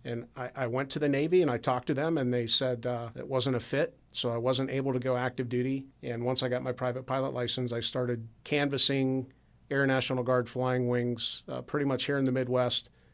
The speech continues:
trying to find a fighter unit 'cause I was bound and determined to, to fly a fighter. I got hired by Rickenbacker.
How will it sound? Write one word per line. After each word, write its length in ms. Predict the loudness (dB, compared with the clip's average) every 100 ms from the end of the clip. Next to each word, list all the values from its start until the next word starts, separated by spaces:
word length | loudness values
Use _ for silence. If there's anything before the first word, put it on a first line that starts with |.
| -20
trying 220 | -6 -2 -2
to 60 |
find 260 | -2 -4 -4
a 20 |
fighter 300 | -2 -2 0
unit 300 | -2 -4 -4
'cause 160 | -6 -2
I 100 | -2
was 140 | -4
bound 320 | -2 0 0
and 120 | -4
determined 520 | -10 -6 -2 -2 -2 -4
to, 180 | -6 -10 -6
to 100 | -4
fly 240 | -2 -4
a 40 |
fighter. 360 | -4 -10 -12 -16 _ -4
I 60 |
got 140 | 0 2
hired 220 | 2 2
by 120 | 2
Rickenbacker. 640 | 2 2 2 2 0 -4